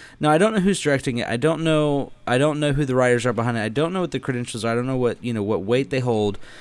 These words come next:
Um, but in my opinion, if they were to hand off characters and stories, uh, in a smaller fashion to maybe some,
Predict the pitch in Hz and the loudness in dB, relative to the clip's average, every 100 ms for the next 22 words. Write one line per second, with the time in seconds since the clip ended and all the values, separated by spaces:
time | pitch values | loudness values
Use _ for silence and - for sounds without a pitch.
0 | - - - 107 104 98 92 90 87 - | -20 -14 -4 0 2 0 -2 -6 -10 -14
1 | - - - - - 156 143 - _ - | -20 -20 -20 -20 -2 2 2 0 _ -20
2 | - - 147 143 175 202 180 165 143 135 | -20 -6 -2 0 2 0 0 -2 0 0
3 | 123 127 147 185 170 143 156 139 139 135 | 0 0 2 2 2 0 -2 0 0 -2
4 | - 113 117 107 101 - - - - - | -2 0 2 0 -4 -12 -20 -20 -20 -20
5 | - _ - - - - _ - 151 156 | -20 _ -20 -20 -20 -20 _ -4 0 0
6 | 156 160 147 160 - 156 123 117 110 107 | 0 0 -2 -4 -4 0 2 4 2 0
7 | - - - - - _ _ _ _ - | -4 -12 -18 -20 -20 _ _ _ _ -8
8 | 113 117 113 110 101 - 135 117 - - | -2 2 2 0 -2 -2 -2 0 -2 -4
9 | - 135 139 165 196 196 - 175 151 - | -2 0 2 2 2 0 0 2 0 -2
10 | 135 110 113 - _ _ _ _ _ _ | -2 -2 -4 -10 _ _ _ _ _ _
11 | - - 151 139 127 123 117 117 110 - | -12 -6 0 2 2 2 2 0 -4 -14
12 | - _ _ - 123 156 185 226 - 208 | -20 _ _ -4 0 2 2 0 0 0
13 | 185 170 160 | 0 0 -2